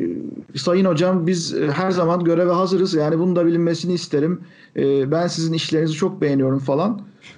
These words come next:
Yani böyle, e, Caner de vardı galiba yayında beraberdik ya da bilmiyorum Caner Elen.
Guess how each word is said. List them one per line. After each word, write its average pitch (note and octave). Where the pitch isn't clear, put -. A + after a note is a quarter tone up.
Yani D#3
böyle, B3
e, E3
Caner D#3+
de A#3
vardı D3
galiba C#3
yayında C3+
beraberdik D#3
ya C#3
da D3+
bilmiyorum D#3
Caner D3
Elen. G3+